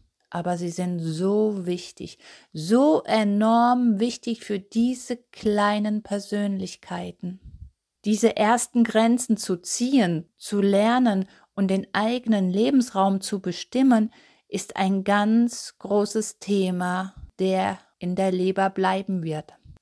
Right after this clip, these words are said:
Konnte sich dieses Ich-Bewusstsein, diese Phase der Abgrenzung, warum jetzt auch immer, nicht im vollen Umfang entwickeln, so wird sich das später in deinem Leben in Schwächen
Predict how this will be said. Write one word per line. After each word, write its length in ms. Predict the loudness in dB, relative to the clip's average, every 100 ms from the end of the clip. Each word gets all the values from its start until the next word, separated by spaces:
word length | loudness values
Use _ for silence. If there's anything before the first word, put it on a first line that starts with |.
| _ _ _
Konnte 400 | 2 4 4 2
sich 320 | -2 -6 -8
dieses 480 | -8 -4 -4 -6 -10
Ich-Bewusstsein, 1400 | -6 -6 -4 -2 0 0 -2 -6 -4 0 0 0 -4 -6 -8 -10
diese 220 | -6 -4
Phase 600 | -6 -4 -2 0 0 0
der 180 | -2 0
Abgrenzung, 840 | -2 -4 -6 -2 -2 -2 -4 -6 0
warum 400 | 0 2 4 4
jetzt 300 | 4 2 0
auch 180 | -2 -2
immer, 500 | 0 4 4 2 -4 -12 _
nicht 320 | 2 2 0
im 240 | -4 -4 -4
vollen 480 | 0 2 4 2
Umfang 560 | 0 0 0 0 0 0
entwickeln, 920 | -2 -6 -6 -6 -6 -2 -2 -2 -8 -14 _ _ _
so 320 | -4 -2 2
wird 200 | 0 0
sich 200 | -6 0
das 240 | 0 2
später 760 | -6 -4 0 0 0 0 0 0
in 260 | -4 -4
deinem 360 | -2 -2 0 -2
Leben 640 | -2 0 0 0 0 0
in 260 | -4 -6 -6
Schwächen 720 | -10 -4 -2 -2 -4 -4 -4